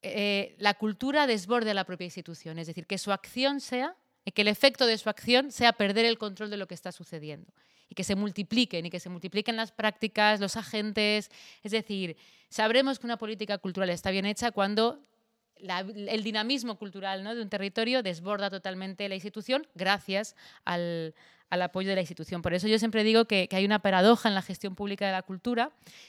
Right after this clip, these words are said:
que es que gestionar la cultura significa generar, o sea, que gobernar la cultura significa generar las condiciones para su ingobernabilidad,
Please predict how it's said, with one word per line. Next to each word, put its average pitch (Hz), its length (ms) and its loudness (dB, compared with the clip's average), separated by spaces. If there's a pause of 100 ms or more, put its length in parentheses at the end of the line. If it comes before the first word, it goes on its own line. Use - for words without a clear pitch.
(140)
que 208 160 2
es 220 120 -2
que 220 160 -2
gestionar 196 600 -4
la 226 100 0
cultura 226 360 -2
significa 220 640 -4
generar, 202 540 2 (400)
o 202 160 -10
sea, 214 120 -4
que 208 100 0
gobernar 202 440 4
la 240 120 6
cultura 240 380 2
significa 220 480 -2
generar 202 300 -2
las 214 140 0
condiciones 214 400 -4
para 185 200 -2
su 185 120 -8
ingobernabilidad, 156 880 -6